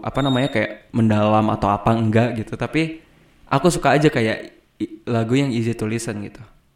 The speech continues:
Eh, dan ini menurut aku kayak salah satu lagu yang kayak nggak banyak orang yang tahu Ardhito, yang tahu lagu ini gitu. Yang orang tahu kayak Ardhito kan ya Bitter Love atau enggak soal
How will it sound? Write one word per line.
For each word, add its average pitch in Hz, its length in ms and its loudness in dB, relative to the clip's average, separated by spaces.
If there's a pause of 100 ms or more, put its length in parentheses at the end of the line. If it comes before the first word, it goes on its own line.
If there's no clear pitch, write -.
Eh, 104 480 -4
dan 110 240 -4
ini 127 160 0
menurut 139 240 0
aku 143 240 -4
kayak - 320 -8
salah 107 240 -8
satu 113 160 -6
lagu 120 240 0
yang 123 160 -4
kayak 110 240 -10 (560)
nggak 113 240 0
banyak 113 400 0 (560)
orang 127 320 0
yang 120 160 -2
tahu 113 240 2
Ardhito, 113 560 -4
yang 117 240 -2
tahu 113 240 2
lagu 110 240 2
ini 127 240 2
gitu. 107 400 -8
Yang 117 240 -2 (160)
orang 131 160 2
tahu 135 160 2
kayak 123 320 0
Ardhito 123 240 0
kan - 240 -4 (240)
ya 110 160 -2
Bitter 110 400 -2
Love 117 480 2
atau 113 240 -2
enggak 120 240 0
soal 110 560 -2